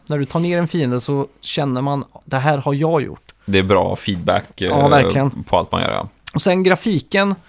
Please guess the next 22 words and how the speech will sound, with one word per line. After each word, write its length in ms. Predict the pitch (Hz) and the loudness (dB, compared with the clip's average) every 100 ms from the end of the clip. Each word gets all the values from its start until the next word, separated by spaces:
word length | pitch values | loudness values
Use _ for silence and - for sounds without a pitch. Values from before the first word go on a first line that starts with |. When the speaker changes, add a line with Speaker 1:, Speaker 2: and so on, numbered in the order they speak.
| _ _ - | _ _ -4
Speaker 1:
är 100 | 165 | 0
ju 320 | 139 127 120 - _ | 2 4 0 -4 _
väldigt 400 | - 143 131 120 | -4 -2 -2 -2
vacker. 320 | 98 - - - - - - - | -6 -6 -12 -14 -20 -20 -20 -2
Det 80 | 160 | 2
är 40 | |
ju 140 | 170 170 | 2 2
inte 520 | - 190 - 185 180 - _ _ _ | 2 2 2 0 -2 -2 _ _ _
Spider-Man, 760 | - 170 143 135 135 127 123 123 - _ _ _ - 147 - | -4 2 4 4 4 4 2 -2 -6 _ _ _ -20 -20 -8
eh, 280 | 135 127 123 | -4 -4 -4
till 100 | 131 | -2
P 160 | 175 | 0
S 120 | 120 | 0
fyra-grafik 800 | - 127 117 113 131 131 214 185 - | 0 0 0 -2 -4 -2 0 0 0
här. 160 | 104 - _ | -6 -10 _
Speaker 2:
Mm. 240 | 98 101 98 | 2 2 4
Speaker 1:
Det 120 | 143 | 2
är 40 | 131 | 2
några 340 | 156 170 139 | 2 2 2
steg 300 | - 139 127 | 0 -2 0
under 240 | 135 123 | 2 2
det. 160 | 135 - | 2 -2